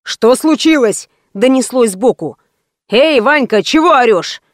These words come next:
Пижамка тряслась в истерическом припадке. На пятачок вышел сухощавый молодой человек в форме охранника. Едва я увидела черную куртку с нашивкой «Беркут»,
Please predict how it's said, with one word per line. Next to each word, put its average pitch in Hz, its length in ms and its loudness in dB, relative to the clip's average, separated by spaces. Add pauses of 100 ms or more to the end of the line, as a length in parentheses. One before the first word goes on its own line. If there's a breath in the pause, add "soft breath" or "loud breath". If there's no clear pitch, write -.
(540)
Пижамка 277 600 0
тряслась 254 560 -2
в 226 80 -2
истерическом 240 640 -4
припадке. 170 640 -4 (360 soft breath)
На 277 140 2
пятачок 277 560 -2
вышел 202 340 -2
сухощавый 226 680 -2
молодой 208 420 0
человек 180 500 -4
в - 40 -20
форме 190 400 -2
охранника. 185 600 -4 (640)
Едва 240 380 0
я 247 220 2
увидела 220 480 0
черную 247 500 0
куртку 269 400 -4
с - 120 -4
нашивкой 208 520 -4
«Беркут», 185 500 -4